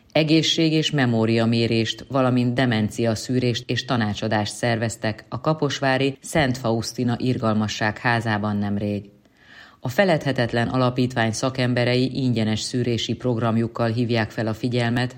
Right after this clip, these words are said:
a megelőzés lehetőségeire, és alkalmat biztosítanak a magas rizikócsoportba tartozóknak a demencia szűrésre,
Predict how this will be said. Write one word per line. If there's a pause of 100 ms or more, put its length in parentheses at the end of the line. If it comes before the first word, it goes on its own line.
a
megelőzés
lehetőségeire, (440)
és
alkalmat
biztosítanak
a
magas
rizikócsoportba
tartozóknak
a
demencia
szűrésre,